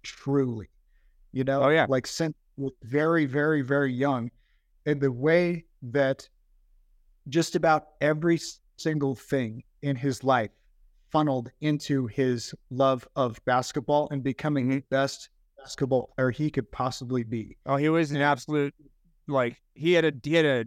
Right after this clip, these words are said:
Speaker 2: a master's degree in basketball, basically.
Speaker 1: Oh, oh my God. I mean, so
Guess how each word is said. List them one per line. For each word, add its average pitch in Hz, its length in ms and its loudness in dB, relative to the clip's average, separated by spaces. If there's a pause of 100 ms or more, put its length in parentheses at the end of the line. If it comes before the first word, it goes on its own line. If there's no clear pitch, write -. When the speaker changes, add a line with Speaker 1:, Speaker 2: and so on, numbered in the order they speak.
(120)
Speaker 2:
a 131 100 0
master's 131 520 0
degree 110 340 0
in 107 80 -2
basketball, 92 600 -2
basically. 92 500 -6 (120)
Speaker 1:
Oh, 190 360 -2 (560)
oh 160 120 4
my 127 180 0
God. 135 380 0
I 156 100 0
mean, 143 380 0 (1300)
so 147 440 4